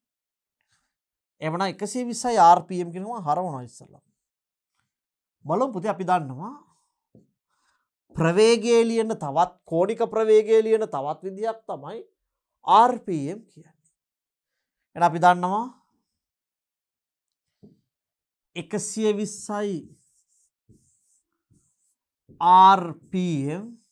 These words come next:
අපි හරවමු තත්පරයට රේඩියන් වලට. එකසිය විස්සයි ආර් පී එම් අපි හරවමු තත්පරයට රේඩියන් වලට. රවුන්ඩ්, රවුන්ඩ් කියන්නේ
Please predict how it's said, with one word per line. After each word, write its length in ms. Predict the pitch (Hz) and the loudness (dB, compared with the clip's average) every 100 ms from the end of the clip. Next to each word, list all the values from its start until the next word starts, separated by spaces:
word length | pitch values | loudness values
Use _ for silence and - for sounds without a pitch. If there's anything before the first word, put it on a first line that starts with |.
| _ _ _ _ _ _ _ _ _ _ _ _ _ _ _ - - | _ _ _ _ _ _ _ _ _ _ _ _ _ _ _ -6 -4
අපි 160 | 294 185 | 0 2
හරවමු 560 | 151 202 226 131 120 208 285 _ _ _ _ _ _ _ _ _ _ _ _ _ _ _ _ _ _ _ _ | 2 2 0 -6 -10 -18 -20 _ _ _ _ _ _ _ _ _ _ _ _ _ _ _ _ _ _ _ _
තත්පරයට 600 | 214 233 - 302 294 294 285 202 | -4 -4 -4 -4 -4 -4 -4 -2
රේඩියන් 400 | 180 147 135 220 196 | -2 -4 -8 -12 -16
වලට. 240 | 147 _ _ _ 110 _ _ _ _ _ _ _ _ _ _ _ _ - | -20 _ _ _ _ _ _ _ _ _ _ _ _ _ _ _ _ -18
එකසිය 340 | - 175 185 180 | -10 -6 -2 -4
විස්සයි 320 | 165 175 175 | -4 -6 -2
ආර් 220 | 156 151 151 - | 0 0 -2 -8
පී 160 | 160 160 | -8 -8
එම් 80 | 143 | -12
අපි 160 | 147 139 127 | -12 -14 -10
හරවමු 380 | 143 147 240 381 _ _ _ _ - | -10 -10 -12 -12 _ _ _ _ -6
තත්පරයට 520 | 233 233 - 269 254 190 | -4 -4 0 2 2 0
රේඩියන් 320 | 170 135 185 196 | -4 -4 -10 -10
වලට. 220 | 135 131 147 _ _ _ _ _ _ _ _ _ _ 151 | -18 -20 _ _ _ _ _ _ _ _ _ _ _ -8
රවුන්ඩ්, 640 | 151 185 247 196 131 - 123 | 0 4 4 2 -4 -12 -2
රවුන්ඩ් 320 | 156 240 285 233 | -2 -2 -6 -6
කියන්නේ 320 | 233 285 | -6 -6